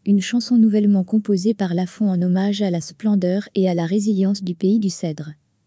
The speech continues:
Plus qu'une simple mélodie, cette chanson est un phare d'optimisme dans la tempête actuelle. Le duo a revisité des classiques tels que Le Géant de papier et a brillamment interprété Liban Liban.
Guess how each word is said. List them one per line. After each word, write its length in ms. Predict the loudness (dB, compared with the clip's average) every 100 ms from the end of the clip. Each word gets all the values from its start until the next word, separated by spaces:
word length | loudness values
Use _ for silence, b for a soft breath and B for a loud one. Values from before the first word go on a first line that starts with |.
| _
Plus 240 | -2 -2
qu'une 200 | 0 -2
simple 360 | 0 -2 -2 0
mélodie, 560 | 0 2 0 -2 -6 -8 _
cette 260 | -6 -6 -4
chanson 380 | -2 -2 0
est 160 | 0 0
un 80 | -4
phare 300 | -2 -4 -2
d'optimisme 680 | -4 -2 2 4 4 2 2
dans 140 | 2
la 100 | -2
tempête 380 | 0 0 0 -2
actuelle. 580 | -6 -6 -6 -4 -6 -10 _ _ _ _
Le 200 | -2 0
duo 260 | 0 2 2
a 100 | 2
revisité 540 | 2 2 0 0 0
des 120 | 0 0
classiques 500 | -2 -4 -4 -6 -2
tels 260 | 0 0
que 100 | 0
Le 120 | 0
Géant 260 | 2 2 2
de 100 | 0
papier 540 | -2 -6 -6 -6 -6 -6 -2
et 140 | 0
a 60 | 2
brillamment 460 | 0 2 4 4
interprété 640 | 4 2 -2 -4 -6 -2 0
Liban 260 | 2 2
Liban. 400 | 2 2 -2 -4